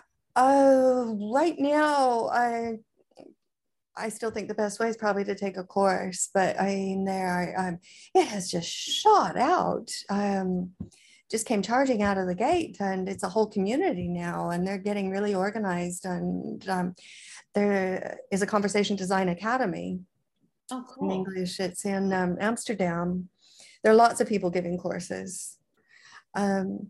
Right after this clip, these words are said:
Speaker 1: I don't know that you need to go get a certificate in conversation design unless you want to become a conversation designer.
Speaker 2: Yeah.
Speaker 1: But, um,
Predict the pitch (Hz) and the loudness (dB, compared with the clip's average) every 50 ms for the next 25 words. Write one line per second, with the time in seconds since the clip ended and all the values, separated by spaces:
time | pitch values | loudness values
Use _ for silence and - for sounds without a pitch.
0 | - _ - - - - 240 277 277 262 - 240 240 233 233 220 214 214 208 - | -16 _ -20 -6 0 2 4 4 6 6 6 6 6 8 8 6 4 4 0 -2
1 | 233 226 226 220 214 220 220 220 226 233 240 233 220 - 220 220 220 220 220 214 | 0 0 0 0 0 0 0 0 2 2 0 0 -2 -2 0 2 4 6 6 6
2 | 208 202 202 202 196 185 214 214 214 208 - 208 202 - 247 247 269 262 262 220 | 6 4 2 0 0 0 0 0 0 -2 -4 -6 -6 -4 -4 -4 -4 -2 -2 -2
3 | 196 185 185 185 202 196 190 190 185 - 196 214 214 - 220 208 190 185 180 185 | -2 -2 0 0 0 0 0 0 -2 -2 -2 -4 -2 -4 -4 -2 -2 -2 0 0
4 | 175 175 175 185 180 180 180 180 - 180 185 180 180 185 185 196 202 190 180 - | 0 0 0 0 0 0 0 0 0 2 2 2 2 2 0 -2 -2 -2 0 0
5 | 175 165 175 175 214 247 359 - 349 285 180 170 165 165 160 156 160 170 170 175 | 0 0 -2 0 0 0 0 2 0 0 0 -2 -4 -6 -8 -8 -8 -8 -6 -6
6 | 190 190 - - - - - - - - - - 196 202 208 202 185 - - - | -6 -8 -10 -18 -20 -20 -20 -20 -20 -20 -20 -6 0 4 4 4 4 2 -2 -6
7 | - 202 208 208 208 208 196 196 196 202 - | -6 -4 0 0 2 2 0 0 -2 -4 -8